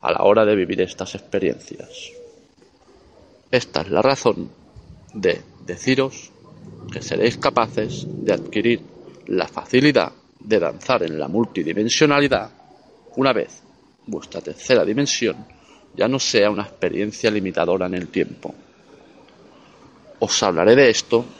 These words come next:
ya que es importante que comprendáis esta información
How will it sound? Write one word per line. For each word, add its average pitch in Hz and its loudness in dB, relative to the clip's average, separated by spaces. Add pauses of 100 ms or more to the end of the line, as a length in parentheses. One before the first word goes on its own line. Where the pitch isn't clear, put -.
(180)
ya 107 4
que - -4
es - -4
importante 107 0 (1040)
que 107 0
comprendáis 98 2 (580)
esta 143 4
información 147 4